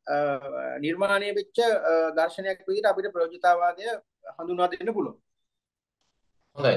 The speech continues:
Speaker 2: අ, වැඩසටහන සමග, අ, ඔබතුමාගේ මූලික ප්‍රවේශයත් එක්ක මම නැවත පොඩ්ඩක් වැඩසටහන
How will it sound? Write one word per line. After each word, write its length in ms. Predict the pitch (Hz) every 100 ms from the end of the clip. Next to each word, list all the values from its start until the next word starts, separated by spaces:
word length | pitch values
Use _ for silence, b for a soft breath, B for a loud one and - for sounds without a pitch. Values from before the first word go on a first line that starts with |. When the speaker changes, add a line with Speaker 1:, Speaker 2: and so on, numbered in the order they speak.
| -
Speaker 2:
අ, 120 | 104 98 98 95 95 - _ _
වැඩසටහන 520 | 123 117 139 135 135
සමග, 320 | 135 131 131 127
අ, 440 | 127 - - 101 101 98 - -
ඔබතුමාගේ 520 | 120 127 123 117 113
මූලික 320 | 104 107 117 107
ප්‍රවේශයත් 500 | 110 107 107 113 -
එක්ක 120 | -
මම 180 | 113 113
නැවත 240 | 104 104 -
පොඩ්ඩක් 280 | 101 107 101
වැඩසටහන 600 | 95 - 104 104 104